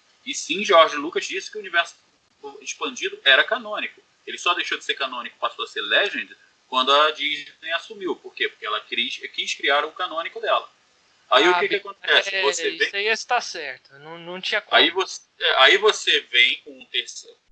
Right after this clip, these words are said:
Speaker 1: com o episódio, é, sete, oito e nove, aonde a Disney diz que não vai se usar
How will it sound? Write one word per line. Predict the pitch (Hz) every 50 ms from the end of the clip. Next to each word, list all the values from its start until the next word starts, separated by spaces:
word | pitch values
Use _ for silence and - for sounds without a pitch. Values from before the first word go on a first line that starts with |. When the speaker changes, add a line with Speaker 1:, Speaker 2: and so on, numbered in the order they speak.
| _ _ _ _
Speaker 1:
com | _ 123 120 120 117 117
o | 117
episódio, | 117 _ _ - 120 113 110 110 110 - _ _ _ _ _ _ -
é, | 107 120 117 117 110 -
sete, | - - 147 156 - - 131
oito | 117 - -
e | -
nove, | - 147 - - - 220 - - _ -
aonde | - 147 139 147 147 139 160
a | 160 151
Disney | 143 - - - 131 123 123 127 127 - 208 -
diz | - - - - 214 - -
que | -
não | - 170 156 -
vai | 123 117 -
se | - - _
usar | 123 _ - 120 110 101 101